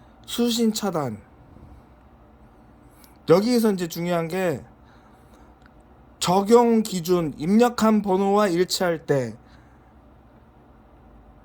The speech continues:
이렇게 하면은 안 되니까 이거 누르시면은 여기 보시면은 입력한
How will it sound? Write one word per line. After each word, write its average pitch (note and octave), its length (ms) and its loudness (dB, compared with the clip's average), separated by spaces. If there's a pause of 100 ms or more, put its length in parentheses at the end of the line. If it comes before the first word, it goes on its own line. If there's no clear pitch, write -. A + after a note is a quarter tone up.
이렇게 G3 220 0
하면은 G#3+ 360 2
안 D#3 180 0
되니까 F3+ 400 -2
이거 E3 140 -2
누르시면은 G3 800 -2 (480)
여기 D3+ 180 -4
보시면은 E3 560 -4
입력한 G#3 1200 2